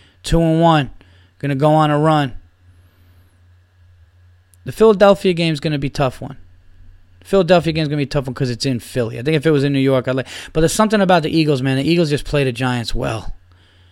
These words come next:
The Eagles just play the Giants well, the way the Giants play the Patriots well, the way the Chargers used to play the Colts well. There's just certain games that are tough,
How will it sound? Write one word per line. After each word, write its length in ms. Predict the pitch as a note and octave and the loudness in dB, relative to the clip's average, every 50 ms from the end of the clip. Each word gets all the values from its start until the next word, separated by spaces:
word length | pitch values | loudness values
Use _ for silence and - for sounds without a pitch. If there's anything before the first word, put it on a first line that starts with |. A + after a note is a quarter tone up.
| _ _ _ _ _ _ _ _ - | _ _ _ _ _ _ _ _ -14
The 80 | - F3 | -10 -2
Eagles 360 | - F3+ G3 F#3+ G#3+ G#3 F3 | 0 0 4 4 4 4 4
just 160 | F#3 F#3 - | 2 -2 -2
play 160 | - - F3+ | 2 2 2
the 80 | E3+ E3+ | 2 2
Giants 460 | C#3+ C#3+ E3 D#3+ E3 E3 D#3 C#3 - | 0 0 0 0 0 0 -2 -4 -2
well, 320 | D3+ D#3 D3+ D3 D3 C#3+ C#3+ | 0 2 2 2 2 0 -2
the 160 | C3+ D3 C#3 | -2 -2 -2
way 160 | C#3+ C#3+ C#3 | 0 0 0
the 100 | C3 C3+ | -2 -2
Giants 420 | B2+ B2+ D3 C#3+ D3 D3 C#3+ B2+ | -4 -4 -2 -2 -2 -2 -4 -6
play 180 | - - D3 C3+ | -4 -4 -2 -2
the 80 | C3 A#2+ | -2 4
Patriots 600 | - - E3+ E3+ D#3 - - E3 D#3 D3 - - | 4 6 6 6 2 -2 -2 -4 -4 -4 -4 -2
well, 360 | D#3+ D#3 D#3 D3+ D3+ D3+ C#3+ | 0 2 2 2 2 0 -2
the 160 | D#3 - C3 | -4 -6 -4
way 180 | B2+ C3+ C#3 C3+ | -2 -2 -2 -2
the 100 | B2+ B2+ | -4 -6
Chargers 560 | - - C#3+ D3 C#3+ C#3+ C#3 C3 C#3+ C#3 C3 | -6 -4 -2 0 0 0 0 -2 -4 -4 -4
used 180 | C#3+ C3+ - | -4 -6 -6
to 60 | - B2+ | -8 -10
play 200 | - - C3+ A#2+ | -6 -4 -4 -4
the 80 | A#2 | -6
Colts 340 | - - - C#3+ C#3 C3 - | -8 -4 -2 -2 -2 -2 -2
well. 140 | C#3+ C#3 C3+ | -4 -2 0
There's 160 | C3+ C3+ B2+ | 0 -2 0
just 200 | C#3+ E3 D#3 - | -2 -4 -4 -2
certain 300 | - E3 D#3 - - C3+ | -2 -2 -2 -2 -2 -6
games 300 | C3 C3+ C3+ C3 B2+ A#2+ | -4 -4 -4 -4 -4 -4
that 80 | A#2+ A#2 | -6 -8
are 80 | A2 | -8
tough, 320 | - - B2 A#2+ G#2+ - | -6 -4 -4 -4 -4 -6